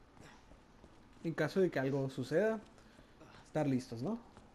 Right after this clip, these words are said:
No tomar la, ups, no tomar la hierba verde y roja, porque esa básicamente recupera la vida entera. Y tampoco estamos tan mal, pero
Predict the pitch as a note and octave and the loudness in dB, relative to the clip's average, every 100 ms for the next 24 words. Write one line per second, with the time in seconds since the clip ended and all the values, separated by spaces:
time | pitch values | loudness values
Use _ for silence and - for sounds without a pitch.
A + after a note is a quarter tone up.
0 | - - - - - - - - D#3 E3 | -20 -20 -20 -20 -20 -20 -20 0 4 6
1 | F#3+ F#3+ F3+ F#3 F3+ - - - - - | 6 8 8 8 6 -2 -20 -20 -20 -4
2 | - - - - - - - - - G3+ | 10 12 10 6 -4 -12 -20 -12 0 0
3 | G3+ - - - - - - E3+ E3 F3 | 0 -6 -16 -18 -20 -20 -2 2 4 6
4 | E3+ F3 F3+ E3+ D#3+ D#3+ D#3+ D#3 D3+ C3+ | 6 6 6 4 4 4 4 4 4 2
5 | B2 D3 G3+ A3 A3+ G#3+ - C#3 - B2 | 0 0 0 0 -2 -4 -8 -6 -4 -4
6 | C#3+ D3 D3+ C3 - - - - - - | 0 0 0 -4 -10 -20 -20 -20 -20 -20
7 | - C#3 C3+ C#3+ C3+ C3+ D#3 C#3 - C3 | -8 -4 -2 0 0 2 2 2 0 0
8 | C3+ A#2+ A#2 A2+ D3+ G#3 G3+ - - - | 0 0 -4 -2 -2 -2 -4 -12 -20 -20
9 | - - - - - - - - - - | -20 -20 -20 -20 -20 -20 -20 -20 -20 -20
10 | - - E3 - E3+ G#3 B3+ - A#3 A#3+ | -12 -4 -2 0 0 0 0 2 2 2
11 | - A#2+ G#2 G2+ - - - - - - | 0 -6 -6 -8 -10 -18 -20 -20 -20 -20
12 | - - - - D3 B2+ A#2 | -20 -20 -20 -4 0 0 -2